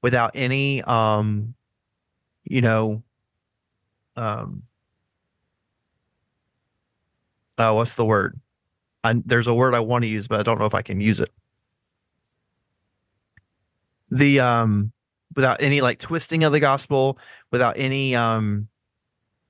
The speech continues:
like, hijacking of the gospel. If, if the gospel of Christ is true, then that is definitively God-centered.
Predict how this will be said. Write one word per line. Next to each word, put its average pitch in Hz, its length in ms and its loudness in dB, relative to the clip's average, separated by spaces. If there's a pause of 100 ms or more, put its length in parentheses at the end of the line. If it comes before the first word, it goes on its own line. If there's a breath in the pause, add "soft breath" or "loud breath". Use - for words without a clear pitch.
(1080)
like, 120 140 0
hijacking 127 720 -2
of 104 80 -8
the 113 60 -4
gospel. 107 340 0
If, 113 180 0
if 110 160 0
the 110 80 -4
gospel 123 380 0
of 127 80 0
Christ 123 360 -2
is 113 100 -14
true, 165 400 0 (400 loud breath)
then 120 120 -2
that 123 140 0
is 117 160 -8
definitively 123 800 0
God-centered. - 540 -6